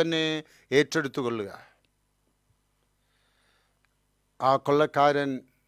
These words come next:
നിരാശനായി സന്യാ-, സന്യാസിയുടെ അടുക്കിലേക്ക് പോകുന്നു. സന്യാസിയോട്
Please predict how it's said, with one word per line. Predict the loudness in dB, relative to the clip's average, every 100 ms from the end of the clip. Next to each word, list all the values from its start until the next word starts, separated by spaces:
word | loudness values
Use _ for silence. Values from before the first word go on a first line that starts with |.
| _ _ _ _ -10
നിരാശനായി | 0 2 2 0 -4 -2 -2 -4 -10 _ _ _ _ _ _ _ _ _ _ _ _ _ _ _ _ _ _ _ _ _ _ _ _ _ _ _ -14
സന്യാ-, | 0 0 2 2 0
സന്യാസിയുടെ | -2 -2 0 4 4 2 -2 0
അടുക്കിലേക്ക് | -2 -4 -4 -4 -4
പോകുന്നു. | -6 -6 -8 -14 _ _ _ _ _ _ _ _ _ _ _ _ _ _ _ _ _ _ _ _ -8
സന്യാസിയോട് | -2 2 4 4 2 2 2 4 2